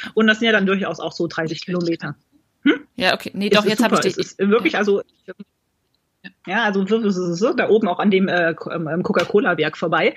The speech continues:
Speaker 1: über den, ähm, über diverse Seen auch. Und es gibt natürlich, ähm, überall immer mal irgendwelche Spielplätze. Und die Kinder kennen jetzt auch schon die Strecken.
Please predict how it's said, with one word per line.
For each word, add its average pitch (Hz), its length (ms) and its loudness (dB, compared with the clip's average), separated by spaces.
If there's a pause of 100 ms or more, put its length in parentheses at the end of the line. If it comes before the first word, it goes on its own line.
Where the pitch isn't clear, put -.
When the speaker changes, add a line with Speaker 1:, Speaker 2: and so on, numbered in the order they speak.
(420)
Speaker 1:
über 196 220 4
den, 185 340 4
ähm, 175 420 -2
über 294 160 2
diverse 214 420 2
Seen 220 320 0
auch. 185 340 -8 (260)
Und 285 120 2
es 294 120 -2
gibt 311 180 -4
natürlich, 285 500 -2
ähm, 233 400 2 (280)
überall 254 480 2
immer 240 320 0
mal 220 160 0
irgendwelche 202 460 -2
Spielplätze. 196 840 0
Und 202 120 0
die 208 80 -2
Kinder 240 280 0
kennen 214 220 -4
jetzt 311 160 -4
auch 285 140 -6
schon 285 160 2
die 285 120 2
Strecken. 294 380 -2